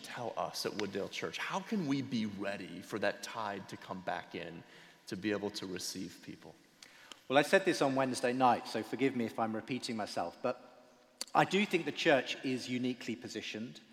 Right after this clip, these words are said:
Speaker 2: Um, we're living in a culture where people are not engaging with each other face to face in a way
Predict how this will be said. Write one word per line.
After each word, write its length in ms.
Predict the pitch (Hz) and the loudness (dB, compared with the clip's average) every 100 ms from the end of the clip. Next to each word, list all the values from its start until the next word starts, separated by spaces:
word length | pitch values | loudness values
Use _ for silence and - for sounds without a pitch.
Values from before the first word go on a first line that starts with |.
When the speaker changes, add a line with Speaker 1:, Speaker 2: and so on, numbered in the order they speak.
| - - - - - | -20 -20 -20 -8 2
Speaker 2:
Um, 320 | 117 120 120 - | 4 4 -4 -2
we're 140 | 131 | 4
living 300 | 143 160 170 | 6 6 6
in 100 | 147 | 2
a 60 | 127 | 0
culture 480 | 143 139 131 117 101 | 4 2 2 -4 0
where 320 | 117 113 117 - - - | 4 4 2 -6 -16 -6
people 280 | 170 185 180 | 0 2 6
are 100 | 156 | 6
not 320 | 151 151 - - | 8 2 2 -2
engaging 580 | 147 135 151 170 156 127 | -2 4 6 6 2 0
with 140 | 117 | 0
each 220 | 120 - | 0 0
other 120 | 123 117 | -2 0
face 320 | - 131 - | 2 2 0
to 100 | 123 | -6
face 440 | - 170 175 - | 2 2 2 -4
in 80 | 120 | -4
a 60 | 113 | 2
way 260 | 120 117 | 2 2